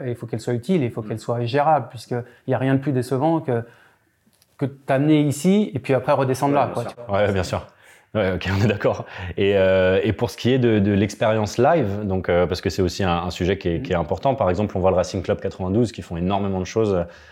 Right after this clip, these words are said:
Speaker 2: euh, sur leur live, qui sont très, euh, euh, qui engagent énormément leurs fans. Euh, est-ce que pour toi, c'est ça aussi le futur de l'expérience live ? C'est des, des,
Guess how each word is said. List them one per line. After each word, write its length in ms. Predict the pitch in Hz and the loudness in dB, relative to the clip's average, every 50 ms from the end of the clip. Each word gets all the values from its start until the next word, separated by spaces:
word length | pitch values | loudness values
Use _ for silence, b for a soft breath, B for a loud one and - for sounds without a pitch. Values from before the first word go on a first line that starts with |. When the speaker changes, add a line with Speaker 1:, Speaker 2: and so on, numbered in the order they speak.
| B B - | B B -4
Speaker 2:
euh, 140 | 90 87 85 | -2 -2 -2
sur 200 | 82 - 92 87 | 0 0 2 2
leur 120 | 85 80 87 | 4 4 4
live, 260 | 98 110 117 113 - | 4 4 2 0 -2
qui 120 | - 92 | -4 -8
sont 180 | 85 - - 87 | -8 -6 -8 -8
très, 260 | - - - 107 98 | -6 -4 0 2 2
euh, 180 | 95 90 82 - B B B B B B - 87 | 2 2 2 0 B B B B B B -8 -4
euh, 180 | 85 80 82 80 | -2 -2 -2 -4
qui 160 | - - 95 | -4 -2 0
engagent 340 | 87 95 95 98 101 95 85 | 0 2 2 2 2 2 2
énormément 420 | 92 90 92 92 95 92 98 101 | 2 2 2 0 0 0 0 0
leurs 160 | 95 90 - | 0 -2 0
fans. 260 | - - 151 165 123 98 B B B B B - | 0 0 0 0 -2 -4 B B B B B -6
Euh, 380 | - 92 90 87 87 87 87 87 | -2 0 2 4 4 2 2 2
est-ce 180 | 90 87 - | 0 -2 -2
que 180 | - - 123 123 | 0 2 2 2
pour 220 | 110 - 95 - | 2 0 -4 -4
toi, 220 | - 117 117 120 113 | 0 2 2 2 2
c'est 160 | - - 104 | 0 -4 -4
ça 200 | - - 120 113 | -2 0 2 2
aussi 260 | 110 107 107 - 123 | 2 2 0 0 -2
le 60 | 123 | -2
futur 300 | 110 - 107 - - 117 | -2 -4 -4 -2 -2 0
de 80 | 110 104 | 2 2
l'expérience 540 | 101 101 101 - - 107 101 104 101 - - | 2 2 0 -2 -6 -6 -6 -6 -6 -2 0
live ? 240 | 143 147 147 143 117 | 2 2 2 2 0
C'est 180 | - - 110 | -4 -4 -2
des, 240 | 95 95 95 95 98 | -2 0 0 -2 -2
des, 300 | 98 87 92 92 90 90 | -2 0 0 -2 -2 -4